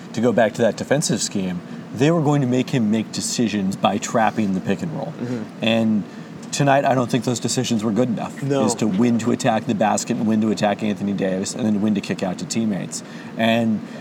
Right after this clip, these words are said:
Speaker 1: you know, Collins at least gives you that kind of pick and pop as-, aspect where, you know, you're going to let him get an open three if you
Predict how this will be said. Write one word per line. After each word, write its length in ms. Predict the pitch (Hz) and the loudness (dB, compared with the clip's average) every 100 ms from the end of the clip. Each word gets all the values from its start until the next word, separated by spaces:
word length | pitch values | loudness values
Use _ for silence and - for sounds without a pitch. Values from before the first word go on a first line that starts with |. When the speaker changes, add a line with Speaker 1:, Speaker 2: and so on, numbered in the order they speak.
| - | -6
Speaker 1:
you 100 | 127 | -2
know, 40 | 113 | 0
Collins 720 | - 139 135 135 123 117 - | 0 2 4 4 2 0 -2
at 180 | 127 117 | -2 0
least 240 | 120 - | 0 2
gives 200 | 120 104 | 0 2
you 100 | 107 | 2
that 180 | 101 92 | 2 0
kind 160 | 110 | 0
of 100 | 92 - | -2 -4
pick 140 | 104 | -4
and 140 | 98 | -4
pop 320 | - 165 226 - | 2 2 4 0
as-, 460 | - 104 107 - - - - | -2 -2 -2 -4 -10 -14 -4
aspect 560 | 107 107 - 107 101 | -2 -2 -2 -2 0
where, 460 | 107 104 104 101 95 - - - | 0 0 2 0 -2 -8 -14 -6
you 80 | 117 | -2
know, 320 | 110 101 92 85 - - - - - - | 0 0 -2 -6 -14 -14 -14 -14 -10 -4
you're 180 | 117 135 | 0 2
going 200 | 123 131 | 4 4
to 60 | 117 | 4
let 420 | 110 110 120 123 | 4 4 4 2
him 260 | 113 117 101 | 2 0 2
get 260 | 123 113 | 2 2
an 140 | 107 107 | 2 2
open 320 | 98 104 87 | 2 0 -2
three 760 | - 120 131 190 123 101 95 - | -4 -2 0 2 4 2 0 -2
if 200 | 104 - | -2 2
you 220 | 107 90 | 0 0